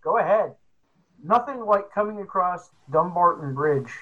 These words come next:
at two o'clock in the morning at a hundred and twenty-five miles an hour because you can. I have a, a friend out here who has a car collection.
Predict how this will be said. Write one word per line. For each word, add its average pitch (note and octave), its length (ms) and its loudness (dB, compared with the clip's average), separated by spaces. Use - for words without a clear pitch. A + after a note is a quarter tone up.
at C#3 340 2
two G3 140 4
o'clock F#3 380 2
in D#3+ 80 -10
the D3+ 40 -10
morning D3+ 360 -4
at C#3 80 -8
a C3+ 60 -4
hundred F3 240 -6
and D3+ 80 -18
twenty-five D#3+ 460 -2
miles D3 260 6
an D#3 80 -4
hour D#3+ 280 6
because D#3+ 640 0
you D3+ 300 -12
can. B2 340 -10
I E3 140 10
have D#3+ 200 8
a, C#3 100 8
a B2 40 2
friend B3 360 4
out D3+ 280 8
here E3+ 280 6
who D3 160 2
has C#3+ 340 4
a A#2+ 140 -2
car D#3+ 260 4
collection. B2+ 600 -4